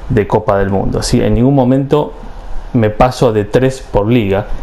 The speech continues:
y llego a una química de treinta y tres porque son todos argentinos. Esa ventaja que tenemos con los jugadores del top nueve, que hay tanta cantidad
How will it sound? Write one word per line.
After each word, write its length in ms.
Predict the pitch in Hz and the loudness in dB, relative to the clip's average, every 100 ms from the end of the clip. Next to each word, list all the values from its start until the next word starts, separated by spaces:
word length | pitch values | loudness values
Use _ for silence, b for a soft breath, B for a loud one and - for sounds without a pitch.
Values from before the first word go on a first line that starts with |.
| - | -2
y 140 | 123 123 | 0 0
llego 280 | - 135 131 | 2 2 2
a 20 | |
una 160 | 123 | 2
química 320 | 113 120 113 123 | 2 0 2 2
de 80 | 117 | 2
treinta 240 | 135 135 | 0 0
y 40 | |
tres 180 | 139 143 | 0 0
porque 200 | 143 113 | 0 -2
son 220 | 110 107 | 0 0
todos 260 | 101 104 - | 2 0 0
argentinos. 640 | - 107 95 98 85 82 - B B B | -2 0 -2 -2 -2 -4 -6 B B B
Esa 240 | - 127 135 | -2 2 2
ventaja 400 | 127 120 139 131 | 2 2 2 2
que 100 | 110 | 2
tenemos 300 | 107 123 113 | 2 0 0
con 120 | 110 | -2
los 120 | 95 | -2
jugadores 280 | - 107 117 | 2 2 2
del 120 | 104 | 0
top 140 | 117 113 | 0 2
nueve, 380 | 127 127 113 107 | 2 4 2 2
que 100 | 107 | 0
hay 60 | |
tanta 320 | - 127 123 | 0 0 0
cantidad 460 | 117 113 123 127 | 0 0 2 2